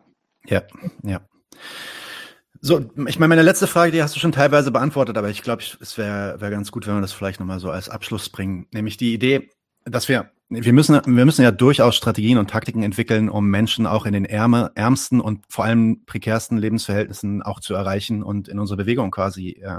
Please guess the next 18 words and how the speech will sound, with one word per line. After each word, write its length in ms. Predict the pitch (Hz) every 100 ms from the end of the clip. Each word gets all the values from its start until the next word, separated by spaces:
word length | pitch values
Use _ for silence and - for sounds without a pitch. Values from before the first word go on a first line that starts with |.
| -
einzuladen. 640 | - 98 - 87 85 87 - - - - - -
Und, 220 | 110 107
und 140 | 127 -
Studien 360 | - 135 160 151
zeigen 300 | 143 139 127
halt 260 | 127 110
auch 120 | 120
vor 140 | - 117
allem, 240 | 127 135
dass 140 | 117 -
Personen 420 | 120 101 127 127
in 260 | 123 139
diesem 440 | 123 120 117 113 101
Segment, 720 | 98 101 98 110 131 - - _ _ _ _ -
so 160 | 101
die 100 | 98
niedrigsten 400 | 107 117 107 117
Einkommenssegmente, 960 | 95 131 117 104 95 - 95 98 98